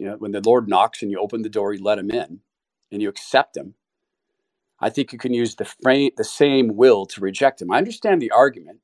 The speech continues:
Well, then you were never fully with the Lord. You never fully submitted. You were never fully saved. I understand the argument. But I think that people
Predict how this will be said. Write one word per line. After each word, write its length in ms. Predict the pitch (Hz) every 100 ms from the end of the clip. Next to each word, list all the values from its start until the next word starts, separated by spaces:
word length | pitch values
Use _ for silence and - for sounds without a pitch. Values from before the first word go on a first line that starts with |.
| _ _
Well, 100 | 123 117
then 160 | 120
you 100 | 120
were 80 | 127
never 280 | 113 113 117
fully 520 | - 110 95 90 87 _
with 180 | 139 151
the 80 | 90
Lord. 300 | 69 76 95
You 80 | 104
never 240 | 107 107
fully 340 | 98 117 95 90
submitted. 640 | - 95 95 78 - - _ _ _ _ _ _ _ -
You 120 | 123
were 80 | 120
never 220 | 123 117
fully 300 | - 101 95
saved. 380 | - 139 73 92
I 120 | 107
understand 500 | 110 - 135 117 82
the 80 | 87
argument. 380 | 120 - _ _ _ _ _ _ _ _ _ _ _ _ _ _ _ _ _ _ -
But 100 | 160
I 80 | 165
think 260 | 240 269
that 200 | 202 -
people 460 | - 214 113 95